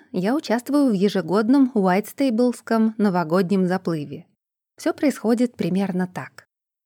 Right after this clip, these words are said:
На пляже собирается толпа и тусуется там, пока у кого-нибудь не заканчивается терпение. Потом мы все забегаем в море и тут же с криками возвращаемся обратно. Всё происходит очень быстро.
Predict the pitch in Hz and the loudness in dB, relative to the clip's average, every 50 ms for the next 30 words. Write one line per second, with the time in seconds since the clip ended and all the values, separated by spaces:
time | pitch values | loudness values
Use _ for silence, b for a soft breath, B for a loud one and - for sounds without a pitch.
0 | _ _ - 185 180 175 - 208 262 311 320 320 302 - 254 196 214 196 220 247 | _ _ -6 -6 -4 -2 0 0 0 0 0 -2 -2 0 0 0 2 2 2 2
1 | 254 247 - 208 202 - 180 170 160 165 - 156 170 214 247 254 269 - 311 285 | 0 0 -2 -2 -2 0 0 0 -2 -2 -4 -4 -4 -2 -4 -4 -4 -4 -4 -4
2 | - 175 165 165 - - 165 160 - 170 160 160 165 175 - _ - 185 - - | -2 -2 -4 -4 -4 -8 -10 -8 -6 -4 -4 -4 -6 -8 -8 _ -6 -4 -2 0
3 | 175 175 165 - 170 165 180 220 247 254 226 208 214 - - 196 190 165 175 175 | 0 0 0 -2 -2 0 2 4 4 4 4 4 2 0 0 0 0 0 -2 -2
4 | - 165 185 175 - 175 165 175 175 - 180 160 - 175 170 170 - 175 151 147 | -2 -2 -2 -2 -2 -4 -4 -4 -4 -6 -8 -6 -4 -6 -6 -6 -6 -8 -8 -6
5 | 147 139 139 139 143 - _ _ _ _ _ _ _ _ _ _ - 160 - - | -8 -8 -10 -12 -14 -20 _ _ _ _ _ _ _ _ _ _ -18 -8 -2 0
6 | 220 277 330 349 285 247 233 220 - - 208 180 160 180 151 165 156 175 175 160 | 0 2 4 4 4 4 4 2 2 0 0 0 0 -2 -4 -2 0 0 0 0
7 | 156 151 156 147 151 160 202 262 285 277 277 269 262 - _ _ _ _ 214 202 | 0 -2 -6 -6 -2 0 0 2 2 2 2 0 -2 -6 _ _ _ _ -4 -2
8 | 190 - 262 294 226 208 214 202 - - 214 220 - 240 196 196 180 165 185 151 | 0 0 0 2 2 2 0 0 0 -2 -2 0 2 2 2 2 0 0 0 -2
9 | 160 160 165 - - 175 170 165 165 - - 160 156 156 160 156 143 147 - 156 | -2 -4 -4 -2 -2 -2 -2 -2 -4 -4 -4 -4 -4 -4 -4 -4 -6 -8 -10 -10
10 | 143 143 - _ _ _ _ _ _ _ _ - - 330 320 269 269 240 - - | -12 -12 -14 _ _ _ _ _ _ _ _ -8 -8 -4 -2 0 0 -2 0 0
11 | 262 233 202 202 - 202 196 - 214 214 214 180 160 143 - - - 139 | 0 0 2 2 0 -2 -2 0 0 0 0 0 -2 -6 -10 -14 -20 -20